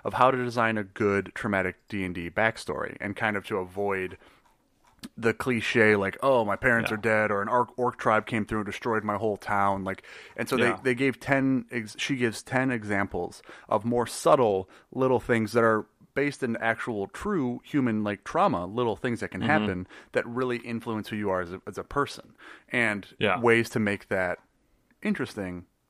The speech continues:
Speaker 1: within D and D still, because
Speaker 2: Yeah.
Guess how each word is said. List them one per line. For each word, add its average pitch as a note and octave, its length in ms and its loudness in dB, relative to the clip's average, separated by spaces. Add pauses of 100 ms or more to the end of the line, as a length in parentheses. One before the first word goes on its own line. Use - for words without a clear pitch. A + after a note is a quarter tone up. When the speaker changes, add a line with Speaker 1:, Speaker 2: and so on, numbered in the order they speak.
(200)
Speaker 1:
within A#2 360 0
D G2 160 -4
and F#2+ 100 -4
D F#2+ 200 -6
still, - 440 -10
because E2+ 420 -6 (360)
Speaker 2:
Yeah. A#2 240 0